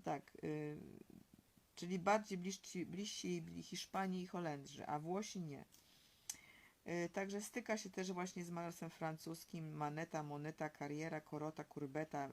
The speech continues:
Sisley'a, Delacroix, Whistlera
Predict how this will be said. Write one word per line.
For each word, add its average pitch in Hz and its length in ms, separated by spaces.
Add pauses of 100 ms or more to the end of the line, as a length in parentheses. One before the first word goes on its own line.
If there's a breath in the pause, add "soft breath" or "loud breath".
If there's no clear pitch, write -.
(160)
Sisley'a, 170 560
Delacroix, 190 720 (360 loud breath)
Whistlera 180 680